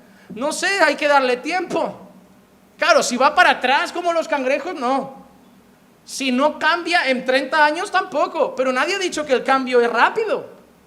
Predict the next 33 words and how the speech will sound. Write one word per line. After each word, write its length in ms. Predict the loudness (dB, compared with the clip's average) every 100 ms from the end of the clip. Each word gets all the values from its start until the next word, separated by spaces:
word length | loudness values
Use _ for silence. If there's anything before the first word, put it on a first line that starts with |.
| _ _ _
Solo 240 | -6 0 2
ha 40 |
dicho 240 | 0 -4 -8
que 80 |
el 60 | -8
Señor 320 | -8 -4 -2
va 100 | -2
perfeccionando 720 | -4 -6 -6 -6 -4 -4 -2
la 140 | 0 0
obra 240 | 0 -4
día 240 | -4 -6
tras 200 | -6 -8
día. 300 | -6 -6 -6 -10 -12
Pero 180 | -4 -2
vamos, 540 | 2 0 0 -4 -6 -12
y 240 | -14 -10
es 120 | -10 -4
cansativo, 680 | -6 -4 -10 -10 -10 -8
con 120 | -6
una 180 | -6 -6
vara 240 | -2 -2 -2
de 100 | -4
medir. 300 | -8 -10 -12 -16 -20 _ _ _ _ _ _ -18
El 60 |
problema 320 | -6 -4 -2 -4
es 60 |
cuando 200 | -4 -6
esa 220 | -2 0
vara 240 | 2 2 2
la 120 | 0
usas 280 | -2 -6 -6
para 280 | -4 -4
ti. 120 | -6